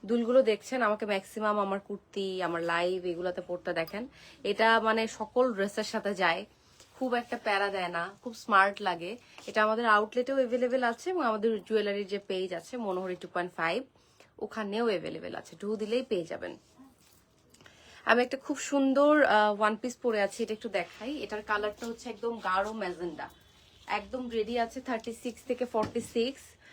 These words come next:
বুকের দিকে হচ্ছে এরকম কারচুপির কাজ আছে পুরাটাতেই, পুরাটাতেই মানে পুরাটাতেই এরকম কারচুপির কাজ আছে। আর হাতের দিকেও হচ্ছে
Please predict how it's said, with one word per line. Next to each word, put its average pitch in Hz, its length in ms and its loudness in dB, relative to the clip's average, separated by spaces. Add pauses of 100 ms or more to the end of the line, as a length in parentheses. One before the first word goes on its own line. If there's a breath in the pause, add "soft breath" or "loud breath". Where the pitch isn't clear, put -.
(220 loud breath)
বুকের 226 400 2
দিকে 240 220 0
হচ্ছে 254 320 0
এরকম 240 300 0
কারচুপির 226 680 2
কাজ 208 320 6
আছে 208 300 2
পুরাটাতেই, 208 840 0 (140)
পুরাটাতেই 226 560 4
মানে 226 220 0 (100)
পুরাটাতেই 214 840 0 (480 loud breath)
এরকম 208 280 0
কারচুপির 202 580 0
কাজ 180 280 4
আছে। 277 360 0 (240)
আর 190 120 -4
হাতের 202 400 -4
দিকেও 220 340 -4
হচ্ছে 240 500 -4